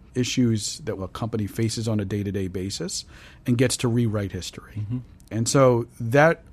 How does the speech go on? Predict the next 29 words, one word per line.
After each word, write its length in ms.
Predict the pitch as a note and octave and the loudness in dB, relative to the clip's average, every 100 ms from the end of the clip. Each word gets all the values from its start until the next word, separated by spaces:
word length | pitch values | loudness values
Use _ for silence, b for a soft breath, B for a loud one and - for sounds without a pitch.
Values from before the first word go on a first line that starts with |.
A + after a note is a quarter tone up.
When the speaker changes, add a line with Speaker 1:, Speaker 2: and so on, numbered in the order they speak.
| - | 0
Speaker 1:
often 580 | C3 D#3+ - A2+ G#2 - | 4 4 2 -2 -4 -4
rejuvenates 580 | A2 G#2 G#2+ G2+ G2 - | -6 -4 -4 -4 -6 -6
a 80 | |
lot 260 | G2+ F#2+ F#2 | -6 -6 -8
of 80 | F2+ | -10
people, 440 | F#2 E2 - D2+ A#2 | -12 -12 -14 -16 -8
and 120 | G#2+ | -6
it 80 | G#2 | -4
gets 240 | G#2+ - | -4 -6
them 200 | G#2+ F#2+ - | -8 -10 -10
thinking. 240 | - G#2 | -8 -4
Speaker 2:
Gets 160 | - - | -2 0
them 100 | A3 | -2
excited. 560 | G3 - B3 B3+ G2+ | -2 -2 0 0 0
It 220 | A#2+ A#2+ | 0 0
builds 140 | A#2 C#3+ | 4 4
Speaker 1:
Gets 80 | A#2+ | 6
them 80 | |
Speaker 2:
the 60 | B2 | 4
Speaker 1:
excited. 220 | A2+ C#3 C3 G#2 | 6 6 6 6
Speaker 2:
passion, 380 | C#3 C3+ B2+ B2+ | 4 4 2 2
you 120 | B2 | 2
know, 180 | B2 A#2+ | 4 4
it 200 | A#2+ A#2+ | 4 2
addresses 440 | A#2+ B2+ C#3+ C3+ | 2 2 4 0
the, 200 | A2 A#2 | 0 -2
the 180 | G#2+ A2 | 0 -4
fear 320 | - F#3 E3+ | 2 4 6
thing 400 | D#3+ C3 G#2 G#2+ | 4 2 2 0